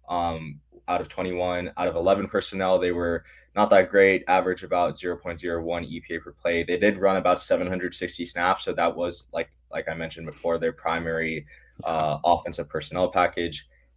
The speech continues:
And, um, they did like to pass the ball a little bit more than expected out of this personnel. I think that's,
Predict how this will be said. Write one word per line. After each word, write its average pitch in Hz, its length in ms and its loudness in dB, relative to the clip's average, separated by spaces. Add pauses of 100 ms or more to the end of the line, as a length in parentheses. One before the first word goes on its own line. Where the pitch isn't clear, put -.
And, 80 560 -4 (480)
um, 82 180 -4
they 82 120 2
did 87 260 4
like 85 160 4
to 85 100 -4
pass 85 340 4
the 87 80 -4
ball 80 500 2
a 78 80 -6
little 85 180 -4
bit 80 160 -6
more 80 180 -4
than 80 120 -8
expected 76 500 -8
out 76 140 -4
of 73 80 -10
this 73 100 -16
personnel. 73 540 -8
I - 100 -4
think 92 240 -6
that's, - 280 -6